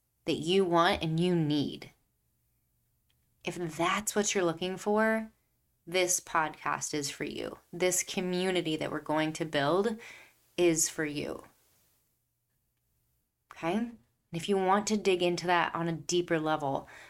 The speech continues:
I'm currently taking, at the time this is being recorded, I have open private coaching spots.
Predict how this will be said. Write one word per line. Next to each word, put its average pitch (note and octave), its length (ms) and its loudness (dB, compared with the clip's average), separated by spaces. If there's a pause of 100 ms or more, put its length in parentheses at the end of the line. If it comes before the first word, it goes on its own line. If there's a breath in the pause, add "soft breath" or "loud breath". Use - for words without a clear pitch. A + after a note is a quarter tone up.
(120)
I'm E3 220 0
currently F3+ 760 0
taking, E3 460 -2
at D3+ 160 -4
the D3+ 60 -6
time E3 260 -2
this E3+ 160 -2
is E3+ 120 2
being E3+ 180 0
recorded, D3+ 640 -2 (360 loud breath)
I D#3+ 80 -6
have E3+ 640 4 (160)
open E3+ 440 4
private D#3+ 420 -2
coaching C#3+ 340 -4
spots. - 600 -4